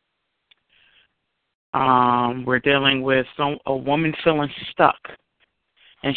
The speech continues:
she does not know everything that she needs to know, and therefore she can't move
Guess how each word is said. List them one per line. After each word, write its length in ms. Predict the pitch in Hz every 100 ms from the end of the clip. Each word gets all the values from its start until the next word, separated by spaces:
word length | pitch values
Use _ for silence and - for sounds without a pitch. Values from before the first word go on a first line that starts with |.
| -
she 80 |
does 200 | 165 160 147
not 340 | 156 156 151
know 360 | 156 156 147 139
everything 840 | 156 170 175 170 170 160 156 156
that 160 | 143 139
she 160 | - 156
needs 340 | 156 151 147 - -
to 80 |
know, 520 | 135 139 165 147 135 139
and 160 | 131
therefore 520 | 143 151 147 - 147 139
she 80 | 143 -
can't 300 | 196 196 -
move 180 | 143